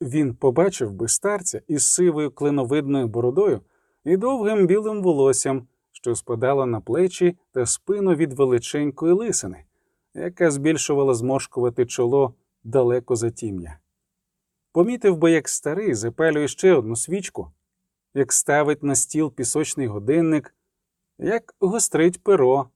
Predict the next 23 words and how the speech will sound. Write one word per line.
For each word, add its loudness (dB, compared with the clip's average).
як -2
схиляється 0
над -6
аркушем -4
пергаменту, -6
як 2
замислюється 0
і 4
говорить 2
щось 0
сам 2
собі 0
у 2
задумі, -2
не -6
зводячи 0
очей 2
з -4
дівчини, -2
яка -4
лежить 0
на -2
нарах. -6